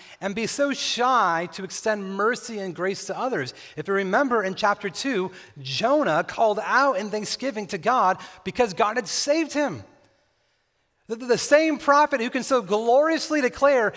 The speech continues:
salvation is from the Lord turns around and says, "Grace for me, but not for you." Yes, salvation is a beautiful thing when it comes into my own house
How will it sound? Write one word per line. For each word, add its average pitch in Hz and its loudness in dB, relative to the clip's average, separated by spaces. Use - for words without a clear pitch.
salvation 240 2
is 233 -2
from 247 0
the 202 0
Lord 180 2
turns 294 2
around 247 4
and 196 -6
says, 185 0
"Grace 185 -6
for 139 -10
me, 135 -8
but 104 -16
not 117 -12
for 113 -14
you." 98 -16
Yes, 180 -2
salvation 254 4
is 208 2
a 202 4
beautiful 226 0
thing 214 0
when 190 2
it 190 -4
comes 240 2
into 202 -6
my 247 6
own 220 2
house 143 -2